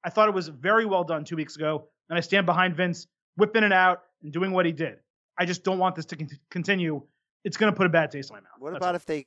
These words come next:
Speaker 2: if they keep playing that, that Roman thing over and over
Speaker 1: That's
Speaker 2: and
Speaker 1: another
Speaker 2: over?
Speaker 1: thing. Like,
Speaker 2: Because I don't want it to become more of, like,
Speaker 1: now,
Speaker 2: like, you wanna
Speaker 1: that
Speaker 2: separate, at some point you gotta separate Joe and Roman, and they're
Speaker 1: Yeah.
Speaker 2: creating hero worship for Roman
Speaker 1: They
Speaker 2: through
Speaker 1: are.
Speaker 2: Joe's real life story, and I don't like that.
Speaker 1: The,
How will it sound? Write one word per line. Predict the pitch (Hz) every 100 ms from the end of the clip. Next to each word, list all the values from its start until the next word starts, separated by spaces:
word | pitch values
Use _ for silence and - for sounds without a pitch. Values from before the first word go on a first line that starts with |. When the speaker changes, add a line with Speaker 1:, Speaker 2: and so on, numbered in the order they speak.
| -
Speaker 2:
if | 123
they | 127 117
keep | - 117 _
playing | 117 101 98
that, | 92 87 - -
that | 95 92 _ _ -
Roman | 110 98
thing | - 95 95
over | 104 - 104 98
and | 95
over | 101 101
Speaker 1:
That's | 208 214
Speaker 2:
and | 220
Speaker 1:
another | 208 196
Speaker 2:
over? | -
Speaker 1:
thing. | 143 135
Like, | 151 139
Speaker 2:
Because | 139 156
I | 156
don't | 180 170
want | 175 175
it | 156
to | 139
become | 135 - 147
more | 127 127 120 113
of, | - _ - -
like, | 123
Speaker 1:
now, | 226 226 220 - _ _
Speaker 2:
like, | 180 175
you | 202
wanna | 220
Speaker 1:
that | 233
Speaker 2:
separate, | - 262 240 202
at | 196 233 208
some | 294
point | 277 247
you | 190
gotta | 196
separate | 190 180 170 143
Joe | 160
and | 151
Roman, | 151 160 107 - _ _
and | 131 151
they're | 170 170
Speaker 1:
Yeah. |
Speaker 2:
creating | 180 190 185
hero | 147 180 180
worship | 151 147 - 135
for | 131
Roman | 120 156 170 131 117 - _ _ _
Speaker 1:
They | 170
Speaker 2:
through | 160
Speaker 1:
are. | 147 139 _
Speaker 2:
Joe's | - 156 151 139
real | 131 139
life | 127 117
story, | - 160 131
and | 120
I | 135
don't | 139
like | 127 110
that. | 101 95
Speaker 1:
The, | 226